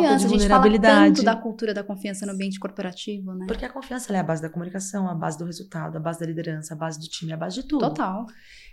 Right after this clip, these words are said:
Speaker 2: Então, o carisma, ele vem nesse lugar onde eu vou sair desse lugar, tá tenso, eu não tô brava,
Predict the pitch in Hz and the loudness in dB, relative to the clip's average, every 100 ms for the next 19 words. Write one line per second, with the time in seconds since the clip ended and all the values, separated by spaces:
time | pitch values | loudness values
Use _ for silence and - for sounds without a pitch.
0 | _ 226 220 254 247 - 277 285 277 208 | _ -4 0 0 -2 -2 0 4 6 6
1 | 240 254 180 151 - 214 233 196 190 185 | 6 4 2 0 0 4 4 4 2 4
2 | 190 190 190 180 160 165 170 190 190 190 | 2 0 -2 0 0 0 -2 -2 -4 -4
3 | 214 214 269 269 214 175 165 - 214 - | -2 0 0 0 0 2 0 -4 -8 -4
4 | 240 233 202 208 220 320 233 156 139 139 | -4 -2 -4 -4 -4 2 4 4 0 -6
5 | 139 | -10